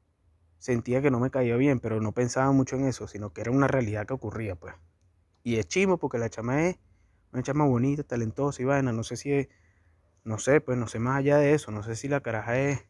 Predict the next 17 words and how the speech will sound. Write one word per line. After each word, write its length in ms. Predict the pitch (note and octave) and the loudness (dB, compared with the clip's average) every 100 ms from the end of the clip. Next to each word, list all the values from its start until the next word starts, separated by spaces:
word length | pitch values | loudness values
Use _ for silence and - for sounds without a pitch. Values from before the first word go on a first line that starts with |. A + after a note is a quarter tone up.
| _ | _
ultrachavista 840 | C3 B2+ A#2 - G2+ B2+ D3 - A2 | -12 -6 -8 -6 -2 0 0 -4 -16
o 100 | - | -8
qué. 280 | B2+ C3 _ _ _ _ _ _ _ _ _ _ _ _ _ _ _ _ | -6 -6 _ _ _ _ _ _ _ _ _ _ _ _ _ _ _ _
De 160 | B2 B2 | 0 2
repente 440 | A#2+ B2 A#2 C#3 | 2 0 2 4
es 60 | D3+ | 4
porque 240 | D#3+ D#3 | 2 2
gracias 400 | B2+ A#2 A2+ D3+ | 2 2 0 -2
a 60 | E3 | -2
que 180 | C#3 B2+ | -2 -6
cuando 360 | - A#2+ A#2 | -2 0 0
ella 140 | A2+ B2+ | 0 0
apareció 380 | D3+ B2 B2 | 0 -2 -2
justamente 480 | A#2 C#3 C#3+ D3 C#3 | -2 -2 -2 -2 0
en 80 | D3 | -2
esa 240 | C#3+ D3 | 0 0
época, 420 | C#3+ C#3 C#3 D3 | 0 -2 -4 -4